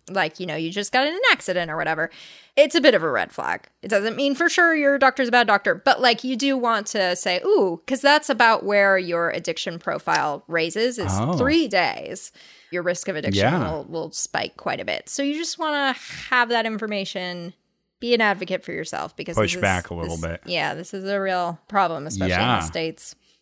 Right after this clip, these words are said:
Speaker 2: Good advice.
Speaker 1: So she also told us thirst is a good indicator for what's going on.
Speaker 2: Hmm.
Speaker 1: Someone who needs phosphorus will want to gulp down lots of cold water, whereas someone who needs belladonna won't want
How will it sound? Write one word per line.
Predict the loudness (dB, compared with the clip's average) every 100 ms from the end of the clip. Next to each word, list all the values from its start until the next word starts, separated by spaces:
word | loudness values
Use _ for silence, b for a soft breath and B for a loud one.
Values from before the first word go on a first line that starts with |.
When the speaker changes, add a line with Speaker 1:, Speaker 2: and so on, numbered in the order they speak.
| _
Speaker 2:
Good | -8 -6
advice. | -2 -2 -2 -6 b b b
Speaker 1:
So | -6 -2
she | 0 2
also | 0 0
told | -2 -2
us | -4
thirst | -4 -2 -2 -2 -4
is | -4
a |
good | -4 -4
indicator | -4 -6 -6 -4 -4
for | -4 -6
what's | -6 -6
going | -6 -6 -6
on. | -6 -6 -10 -8
Speaker 2:
Hmm. | -2 -2 -2 _ _ _ _
Speaker 1:
Someone | -8 -4 -4 -4
who | -4
needs | -6 -10
phosphorus | -4 0 0 0 -6 -2 -2 -2 -6
will | -4
want | -4 -4
to | -8 -6
gulp | -2 -2 -2 -2
down | 0 0 0 -6 -6
lots | -4 -4 -8
of | -10
cold | -8 -8 -6 -2
water, | 0 2 0 -4 -8 _
whereas | -2 2 2 2 -2
someone | -4 -2 -2 -4
who | -4 -6
needs | -6 -8 -8
belladonna | -4 -2 -2 -2 -2 0 0 0 -2 -4 _ _
won't | -6 -6 -8 -8
want | -6 -4 -6